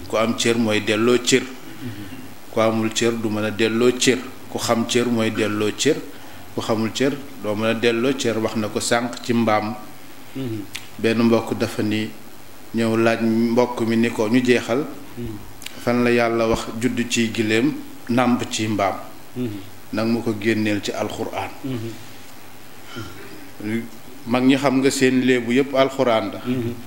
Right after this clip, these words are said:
Speaker 1: Boroom daara yi ñoo koy wax judd ci giléem, nàmp ci mbaam.
Speaker 2: Mhm.
Speaker 1: Ah,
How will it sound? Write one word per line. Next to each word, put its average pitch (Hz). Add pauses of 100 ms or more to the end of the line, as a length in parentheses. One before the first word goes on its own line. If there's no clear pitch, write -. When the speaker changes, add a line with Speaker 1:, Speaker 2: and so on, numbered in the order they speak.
(1120)
Speaker 1:
Boroom 127
daara 123
yi 123
ñoo 117
koy 117
wax 113
judd 123
ci 127
giléem, 117
nàmp 117 (100)
ci 110
mbaam. 98 (280)
Speaker 2:
Mhm. 117 (460)
Speaker 1:
Ah, 160